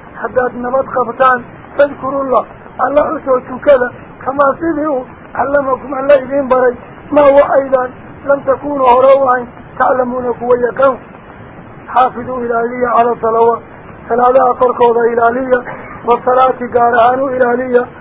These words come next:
alwustaa sharafta badnayd, waquumuu kaca lillah,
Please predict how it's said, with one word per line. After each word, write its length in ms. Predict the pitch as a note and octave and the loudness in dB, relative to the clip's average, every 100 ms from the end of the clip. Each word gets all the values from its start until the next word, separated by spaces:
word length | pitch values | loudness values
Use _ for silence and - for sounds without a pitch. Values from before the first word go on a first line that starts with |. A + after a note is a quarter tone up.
| - - | -20 -2
alwustaa 500 | - C4 B3+ - C4+ A3 | 0 2 0 2 0 2
sharafta 400 | B3 C4 - A#3+ | 2 2 2 2
badnayd, 400 | A#3+ A#3+ A#3+ A#3+ - - - | 2 2 0 0 -14 -20 -4
waquumuu 600 | A3 A#3 D4 E4+ C#4 C4 | 0 2 4 4 4 2
kaca 300 | B3+ C4 B3+ | 2 2 2
lillah, 420 | B3+ D#4 C#4+ B3+ | 0 0 0 0